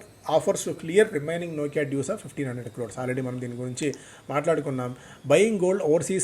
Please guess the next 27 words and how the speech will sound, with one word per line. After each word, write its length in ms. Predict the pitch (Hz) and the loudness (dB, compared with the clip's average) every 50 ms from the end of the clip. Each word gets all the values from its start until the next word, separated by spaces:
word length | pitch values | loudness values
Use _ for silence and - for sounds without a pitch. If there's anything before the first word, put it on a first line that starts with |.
| - | 0
seem 220 | 175 165 165 151 151 | 0 -2 -2 0 2
to 20 | |
lose 280 | 143 139 151 165 165 165 | 4 4 4 4 2 2
luster, 440 | 139 131 123 - - - - 127 127 135 143 143 143 - - - - - - - - 156 139 | 0 0 -2 -2 -4 -6 -6 -6 -6 -6 -6 -6 -6 -6 -8 -10 -16 -20 -20 -16 -10 -4 0
lose 180 | 151 190 214 170 | 2 2 2 2
luster. 300 | 135 113 - - 127 123 | 0 0 -2 -4 -6 -6
ఇక్కడ 320 | 120 - 170 156 143 143 - - - - - | -2 2 4 4 4 4 0 -6 -14 -6 -4
మనం 220 | 147 151 156 131 | -2 -2 0 0
దుబాయ్ 280 | 131 127 147 156 151 147 | 2 6 6 6 6 6
నుంచి 160 | 147 143 139 | 2 0 -2
వస్తున్నప్పుడు 640 | 131 - - 160 139 127 131 - - 190 214 190 160 - - - - - - - | -2 -4 -4 -4 -4 -4 -4 -4 0 0 0 0 0 -4 -10 -18 -20 -14 -8 0
మేజర్గా 800 | 139 143 147 151 147 160 147 143 151 180 165 151 147 151 135 131 | 2 4 4 6 4 4 2 2 2 4 4 4 4 2 0 2
గోల్డ్ 180 | 147 156 156 156 | 2 2 2 2
కొనుగోలు 340 | 143 143 139 143 143 143 135 | 0 -2 0 2 2 2 2
చేసుకుని 340 | 135 131 123 - - 202 185 | 0 -2 -2 -4 -6 -6 -4
మన 120 | 165 143 | -2 -2
వాళ్ళు 220 | 135 139 139 139 | 0 0 0 -2
చాలామంది 540 | 135 127 127 131 135 139 139 139 139 139 135 - - 135 | -2 -2 -2 -4 -4 -4 -4 -4 -4 -4 -6 -8 -6 -6
వస్తూ 280 | 127 120 - - 151 | -6 -6 -4 -4 -4
ఉంటారు. 300 | 131 113 110 113 110 - - - - | -4 -4 -6 -8 -10 -12 -14 -8 -4
కొంతమంది 440 | - 165 160 - 151 156 165 170 165 | -2 -2 0 0 0 -2 -2 -2 -2
పెళ్ళిళ్ళకైతే 600 | 139 147 139 143 151 151 147 143 143 143 151 147 | 0 0 2 2 2 2 0 0 -2 -2 -2 -2
ఏకంగా 320 | 131 151 151 151 139 131 - - - - - - - - | -2 0 0 0 0 0 -2 -8 -20 -20 -20 -18 -6 -4
దుబాయ్కి 480 | 127 127 147 151 151 147 165 156 143 | 2 4 6 6 6 6 4 2 2
ఫ్లైట్ 320 | 131 - 135 135 139 135 147 | 2 2 2 2 2 2 2
టికెట్స్, 480 | 147 143 151 139 - - - 156 131 127 - - - - | 0 0 0 -2 -2 -2 -2 -2 -2 -2 -4 -8 -10 -8
ఆ, 280 | 131 123 123 120 117 | -6 -4 -4 -4 -4